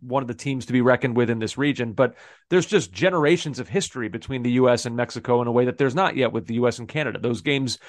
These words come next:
against Mexico feel bigger. Um, and so when it's not those two playing in a final, it,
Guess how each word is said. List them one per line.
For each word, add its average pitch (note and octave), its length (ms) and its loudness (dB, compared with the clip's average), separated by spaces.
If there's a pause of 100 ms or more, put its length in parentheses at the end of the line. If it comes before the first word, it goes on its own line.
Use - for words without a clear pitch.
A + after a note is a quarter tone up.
(160)
against B2+ 300 -2
Mexico A#2+ 380 0
feel G#3 260 4
bigger. F#2+ 380 -8 (360)
Um, A2+ 440 -2
and A#2+ 200 -4
so C3 180 4
when B2 160 2
it's A#2+ 140 -4
not C3+ 300 0
those B2+ 220 0
two B2+ 140 -4
playing A#2+ 260 -6
in A#2 60 -6
a G#2+ 40 -6
final, A2+ 320 0
it, D3 140 -4